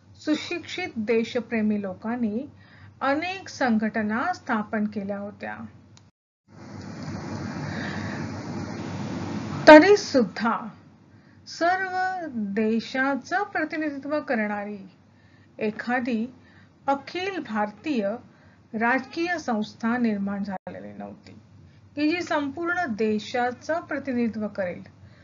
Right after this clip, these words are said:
तसं बघायला गेलं तर प्रत्येक प्रांतामध्ये भारताच्या इंग्रजांविरुद्ध लढा देण्यासाठी, त्यांच्याकडून होणाऱ्या अन्यायावर दाद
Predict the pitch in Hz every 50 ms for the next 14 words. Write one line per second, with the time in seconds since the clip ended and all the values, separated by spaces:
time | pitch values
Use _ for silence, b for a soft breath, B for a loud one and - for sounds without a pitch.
0 | B B B - 269 233 - 311 302 311 311 311 311 311 302 277 339 320 - 302
1 | 269 - - - - - 330 339 311 - - 294 269 247 233 220 214 - 220 214
2 | 208 214 208 208 226 226 208 185 180 - 190 202 208 202 - - 208 107 - -
3 | 233 214 190 208 B B B B B B B B - 254 247 254 269 262 254 269
4 | 269 277 285 285 269 254 240 254 247 220 214 - 254 262 269 277 277 B B B
5 | B B - - 220 220 226 220 220 220 220 208 214 208 208 202 202 196 196 -
6 | 202 190 - - - 214 214 214 208 - 226 208 208 196 202 214 208 202 214 214
7 | 214 220 233 233 B B B B B B B B B - - 220 220 220 220 226
8 | 226 226 220 208 202 208 220 220 226 226 233 240 240 226 220 214 208 214 240 269